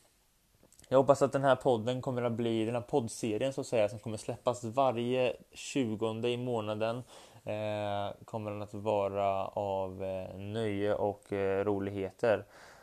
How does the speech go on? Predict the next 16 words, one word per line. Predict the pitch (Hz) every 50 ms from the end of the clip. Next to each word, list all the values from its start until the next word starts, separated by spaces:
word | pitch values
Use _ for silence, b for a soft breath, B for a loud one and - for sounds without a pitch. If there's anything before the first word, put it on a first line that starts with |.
| B B B -
Eh, | - 95 95 92 92 92 90 90 90 90 90 90 90 87 - - _ _ _ _ _ - -
i | 110 101 95 95 95
vidare | 95 95 101 95 92 90 92 90 92 98 98 98 - - - _ _ _ _ _ _ _
månader | - 107 104 104 98 98 98 95 98 101 101 95
framöver. | - - - - 107 107 107 104 98 95 98 110 131 127 110 - -
Men | - 113 117 120 117 117 117 120 120
detta | 135 143 - - 151
avsnitt | 147 147 - 135 139 -
kommer | - 143 131 123 123 120
att | 123 -
släppas | - - 120 120 - - - - 113 127 - - - - - _ _ _
på | - - 110 107 104 104 101 104 101 - - - _
tisdag | - - 131 156 - - - 135 160 156
den | 127 107 104 101 101
tjugonde | - - - 135 127 117 117 117 117 117 120
augusti | 120 113 120 120 120 - - - 120 117 117 120